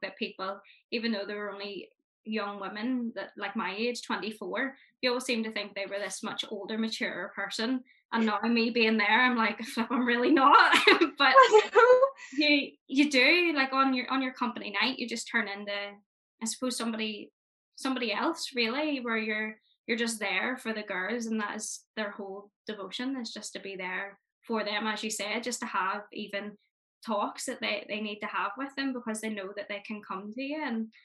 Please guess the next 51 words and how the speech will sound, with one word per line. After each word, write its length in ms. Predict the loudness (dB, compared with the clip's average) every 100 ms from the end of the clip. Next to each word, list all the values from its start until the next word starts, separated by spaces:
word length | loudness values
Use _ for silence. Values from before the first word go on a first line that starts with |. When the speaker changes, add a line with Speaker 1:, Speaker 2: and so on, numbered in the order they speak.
| _ _ -10
Speaker 1:
I 80 | -4
think 180 | -2 -2
that's 220 | -4 -6
Speaker 2:
Mm. 40 | -10
Speaker 1:
something 240 | -12 -14 -14
that's 220 | -14 -10
really 220 | -8 -6
lovely 340 | -8 -8 -4 -2
and 120 | -2
that 140 | -4 -6
I 100 | -6
cherish 460 | -6 -4 -4 -6
with 160 | -10 -12 _ _ _ _ -10
my 200 | -8 -8
own 160 | -6
girls, 320 | -2 -2 -2 -6
but 120 | -12
it's 140 | -6
even 220 | -6 -6 -10
made 160 | -10
me 160 | -12 -10
feel 160 | -10 -10
old, 380 | -10 -8 -8 -8
'cause 180 | -12 -10
I've 140 | -10 -8
had 220 | -10 -8
girls 320 | -10 -10 -10
that 100 | -8
I 100 | -8
helped 420 | -8 -10 -12 _ -12
with 180 | -12 -12 -20 _ -20 _ _
when 140 | -4 -2
they 60 |
were 80 | -2
in 120 | -4 -4
the 40 |
Ladybirds, 720 | -6 -6 -4 -2 0 -2 -4
and 220 | -6 -4
they're 100 | -4
now, 340 | -4 -4 -6 -6
like, 220 | -10 -8
sixteen-year-old 800 | -6 -6 -2 0 0 0 -4 -4
girls, 340 | -4 -2 -4
and 80 | -2
I'm 140 | -2
going, 380 | 0 0 0 -2 -4
"Why 240 | -2 0
do 100 | 0 -2
I 200 | -4 -4
feel 340 | -2 0 -2 -2
old?" 500 | 0 0 0 -2